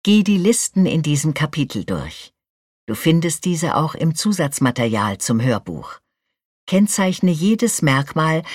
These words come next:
das für dich nie ein Problem gewesen ist, mit einer Null. Kennzeichne das Merkmal mit einer Eins,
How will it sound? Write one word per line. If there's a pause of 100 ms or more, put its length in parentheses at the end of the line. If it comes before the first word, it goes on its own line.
(120)
das
für
dich
nie
ein
Problem
gewesen
ist,
mit
einer
Null. (760)
Kennzeichne
das
Merkmal
mit
einer
Eins,